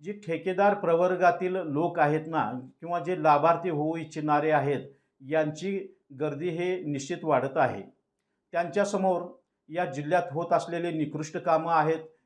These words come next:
या जिल्ह्यात, अ, होत असलेले अवैध बांधकामं आहेत, या जिल्ह्यामध्ये,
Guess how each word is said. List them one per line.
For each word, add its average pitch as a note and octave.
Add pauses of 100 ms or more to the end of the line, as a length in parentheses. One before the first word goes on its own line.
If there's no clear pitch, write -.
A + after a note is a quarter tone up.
या D#3+
जिल्ह्यात, D#3+
अ, E3+
होत D#3+
असलेले D#3
अवैध D#3
बांधकामं D#3
आहेत, D3 (320)
या D#3
जिल्ह्यामध्ये, D#3